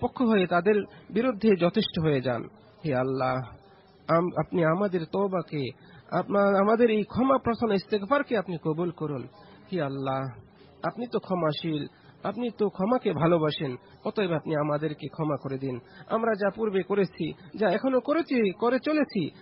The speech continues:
ভবিষ্যতেও যদি আমরা কোনো ভুল করে থাকি, হে আল্লাহ, আপনি আপনার নিজ দয়ার গুণে আমাদেরকে ক্ষমা করে দিন। হে আল্লাহ,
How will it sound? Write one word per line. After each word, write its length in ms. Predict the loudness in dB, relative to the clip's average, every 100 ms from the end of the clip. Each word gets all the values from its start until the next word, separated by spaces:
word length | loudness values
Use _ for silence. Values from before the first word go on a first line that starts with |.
| -6
ভবিষ্যতেও 480 | -4 -2 -4 -4 -2
যদি 200 | -2 0
আমরা 220 | 0 0
কোনো 220 | -4 -4
ভুল 220 | 0 0 2
করে 220 | 0 -2
থাকি, 340 | -4 -6 -8 -10 -14 -10 0
হে 100 | 0
আল্লাহ, 360 | 2 0 0 0
আপনি 260 | -4 -2 -4
আপনার 360 | -2 -4 -4
নিজ 440 | -2 -2 -2 -2 -2
দয়ার 280 | 2 2
গুণে 260 | 2 0 -2 -6 -16 -14 -4
আমাদেরকে 520 | 0 0 0 -2 -4
ক্ষমা 340 | -6 -4 -2
করে 240 | -2 -2 -4
দিন। 260 | -4 -6 -8 -18 -18 -4
হে 60 | 0
আল্লাহ, 420 | 0 0 0 -2